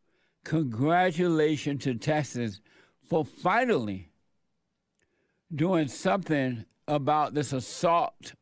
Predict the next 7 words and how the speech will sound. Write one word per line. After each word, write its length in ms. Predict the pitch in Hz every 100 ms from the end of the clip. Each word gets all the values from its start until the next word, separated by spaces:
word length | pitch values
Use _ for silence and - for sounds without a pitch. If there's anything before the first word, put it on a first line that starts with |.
| _
upon 440 | 143 135 147 156 139
the 140 | 139 135
unborn 680 | 160 160 147 143 139 123 - _ _ _ _ _ _ _
children 560 | - - 196 190 143 131
inside 680 | 151 156 - 147 135 127 - _ _ _ _ _ _ _ _ _ -
the 100 | 131
women 540 | 143 151 143 127 113